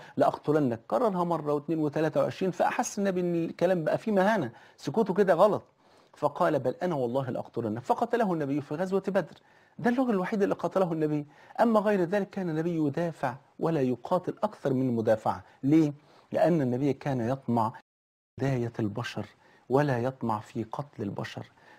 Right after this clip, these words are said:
نحن لا نفرح في قتل الناس، إنما نفرح في هداية الناس. لا نفرح بقتل الكفار، فضلًا عن قتل المسلمين، لكن نفرح بهداية الكفار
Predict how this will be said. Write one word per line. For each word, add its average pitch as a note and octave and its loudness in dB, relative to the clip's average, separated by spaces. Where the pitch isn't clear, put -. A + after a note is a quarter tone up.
نحن C#3+ 0
لا D#3 2
نفرح D3+ -2
في - 0
قتل C3+ -4
الناس، A2+ -2
إنما C3+ 4
نفرح C#3 -4
في B2+ 4
هداية A#2+ 0
الناس. - -10
لا D#3 6
نفرح G3 2
بقتل C#3 -2
الكفار، G3 2
فضلًا D#3 4
عن C3+ 0
قتل E3+ -4
المسلمين، C3 0
لكن C3+ 4
نفرح D3+ -4
بهداية B2+ -2
الكفار G#2 -8